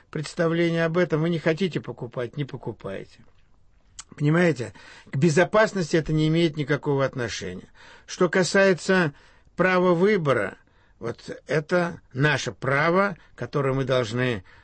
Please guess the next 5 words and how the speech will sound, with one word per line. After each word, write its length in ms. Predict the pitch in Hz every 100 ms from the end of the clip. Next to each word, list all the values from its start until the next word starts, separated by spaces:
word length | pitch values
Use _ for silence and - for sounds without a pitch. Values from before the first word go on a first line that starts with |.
| -
э, 220 | 107 110
в 100 | 107
общем-то, 480 | 117 - 110 117 113
реализовывать 840 | 120 139 131 123 104 143 180 190 147
через 460 | - 139 120 -